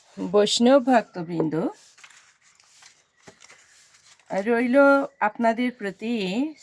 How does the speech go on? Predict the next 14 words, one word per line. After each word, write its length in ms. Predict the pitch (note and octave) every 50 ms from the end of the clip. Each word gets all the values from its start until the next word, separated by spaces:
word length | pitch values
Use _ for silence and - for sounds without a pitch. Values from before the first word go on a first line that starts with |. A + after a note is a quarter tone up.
| - -
শ্রদ্ধা 720 | - - B3+ A3+ G#3+ G3+ G3 A#3 A#3+ A#3 A#3 A#3+ C#4 D#4+ _ _ _ _ _ _ _ _ _ _ _ _ _ _ -
ও 240 | G#3 G3+ G3 F#3+ F#3
ভক্তিপূর্ণ 640 | F#3 A#3 B3+ B3+ _ C#4 C4 - C#4 C#4+ C#4+ F#4
প্রণাম। 540 | D4+ _ G3+ F#3+ E3+ E3 D#3+ D#3 E3 D#3+ E3 - _ _ _ _ _ _ _ _ _ _ _ _ _ _ _ _ _ _ _ _ _ _ _ _ _ _ _ _ _ _ _ _ _ _ _ _ _ _ _ _ _ _ _ _ _ _ _ _ _ _ _ _ -
আজ 380 | G3+ A3 B3 C#4+ D4 - -
খুব 240 | - F#4 F4+ D#4 C4+
ইচ্ছা 320 | C4+ C4 - - E4 D4+ D#4
হচ্ছে 400 | D#4+ - - - A3 G#3+ C#4+ F4
আপনাদের 460 | - - B3 A3 G#3+ G#3 F#3+ G3 G3
সঙ্গে 460 | - A#3 G3 F3+ F3+ E3+ E3+ G#3 D4
একটু 240 | D#4 - - C#4+ A#3+
গীতা 280 | A3 G3+ - - F3+
মাহাত্ম্য 480 | E3+ E3+ E3+ F3 F3+ F3 _ - G#3+ A#3+
নিয়ে 280 | A#3+ B3+ D4+ G4 G#4+